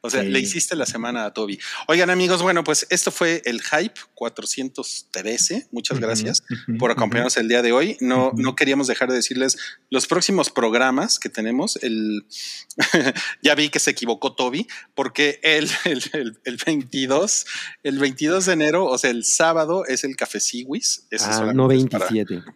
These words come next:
Speaker 1: No, veintisiete. Ese solamente es para Patreon. El veinticinco, el martes, tenemos Hype a diecinueve. Y, eh, la próxima semana, por supuesto, es el, es el podcast cuatrocientos catorce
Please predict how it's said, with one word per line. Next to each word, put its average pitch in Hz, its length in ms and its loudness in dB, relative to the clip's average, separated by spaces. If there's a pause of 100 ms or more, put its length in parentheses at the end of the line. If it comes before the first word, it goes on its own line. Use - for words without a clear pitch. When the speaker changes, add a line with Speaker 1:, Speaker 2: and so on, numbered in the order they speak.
Speaker 1:
No, 120 160 -2
veintisiete. 117 680 -2
Ese 110 200 -4
solamente 110 480 -2
es - 80 -6
para 98 280 -6
Patreon. 135 500 0 (500)
El 135 220 2
veinticinco, 151 880 2
el 117 140 2
martes, 139 480 0
tenemos 107 320 -2
Hype 127 260 0
a - 20 -2
diecinueve. 123 680 -2
Y, 127 400 -2 (100)
eh, 113 120 2
la 104 140 0
próxima 110 280 -4
semana, 127 400 -2
por - 100 -8
supuesto, - 680 -4
es - 220 0
el, 117 260 0 (400)
es 127 160 0
el 120 160 2
podcast 131 680 2
cuatrocientos 131 1040 0
catorce - 640 -4